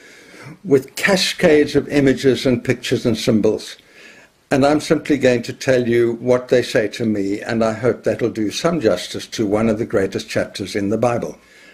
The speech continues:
Now, these symbols fall into three kind of headings. The first is the new heaven and the new earth, the second is the new city,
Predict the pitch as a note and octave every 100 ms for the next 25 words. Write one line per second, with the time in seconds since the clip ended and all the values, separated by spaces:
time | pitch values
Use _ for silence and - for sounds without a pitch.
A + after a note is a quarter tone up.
0 | _ - C#3 C3+ C3+ - D#3+ C#3 C3 A#2+
1 | - C#3 B2+ A#2+ A#2 C3 A2+ - A#2+ -
2 | C#3 - B2+ G#2+ G2+ - D#3 E3+ G3 F#3+
3 | - - - - - - D3+ C#3 - B2
4 | B2 - G#2+ A2 D3 C#3 D3 C#3 C#3 B2+
5 | B2 A#2+ B2+ B2+ C3 C#3 C3 F#2+ - C#3
6 | C3 C3+ A2 - F#2+ G#2+ F3 - C3+ -
7 | A2+